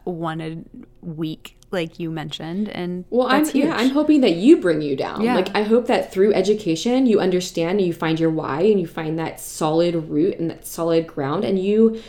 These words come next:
Speaker 2: you decide to walk away
Speaker 1: Yeah.
Speaker 2: from it. Ultimately, I want you to be empowered to make that decision freely.
Speaker 1: And there's so much more involved with it, too. It's not just you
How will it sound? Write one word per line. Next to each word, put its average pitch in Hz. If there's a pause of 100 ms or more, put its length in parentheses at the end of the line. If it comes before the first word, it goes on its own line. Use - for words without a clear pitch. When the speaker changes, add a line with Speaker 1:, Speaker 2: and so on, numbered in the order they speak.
(340)
Speaker 2:
you 214
decide 156
to 131
walk -
away 202
Speaker 1:
Yeah. 190
Speaker 2:
from 170
it. 117
Ultimately, 269
I 180
want 185
you 180
to 196
be 175
empowered 170
to 185
make 160
that 151
decision 165
freely. -
Speaker 1:
And 240
there's 247
so 214
much 262
more 302
involved 180
with 175
it, 151
too. 180
It's -
not 185
just 262
you 165